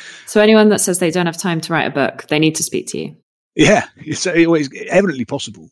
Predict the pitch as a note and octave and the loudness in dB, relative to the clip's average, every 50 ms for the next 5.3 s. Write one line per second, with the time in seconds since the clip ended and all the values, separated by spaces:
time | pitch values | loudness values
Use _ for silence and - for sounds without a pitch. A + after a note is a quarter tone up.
0 | _ _ D#3 C#3+ B2+ C#3+ C#3+ B2 B2+ B2 A#2+ - - B2 A2 G2 - - A2+ G2+ | _ _ _ -12 -4 -2 -2 0 0 -2 -2 -2 -4 -4 -4 -4 -6 -8 -10 -10
1 | G#2+ G#2 G#2 G#2 G2+ G#2+ G2+ G2 - - - - - - - - - - - - | -8 -8 -8 -4 -4 -2 -2 -4 -6 -8 -12 -20 -20 -20 -20 -12 -2 -2 -2 0
2 | - F3+ - - - A3 - - _ _ - E3+ F3 F3 G3 G#3+ A3+ G3 - - | 2 0 0 0 0 -4 -4 -6 _ _ -4 0 4 4 4 6 4 4 2 2
3 | E3+ D#3+ D#3+ D3+ C#3 - C3 D3 D3 C3+ G#2 A2 A#2+ - - D#3+ C#3+ G#2 G2 A#2 | 0 0 0 0 -2 -2 -2 0 0 0 0 -4 -8 -6 -4 -2 -2 -2 -2 -4
4 | A#2 C#3+ G3 - - A3 F3+ - - - - - D3+ D3 C3+ A2+ F#2+ F2+ F#2+ - | -2 -2 -4 -2 0 0 -2 -2 -4 -8 -6 -4 -2 -2 -2 -2 -4 -6 -8 -10
5 | - - - G#2 G#2 G2+ | -10 -6 -4 -4 -4 -4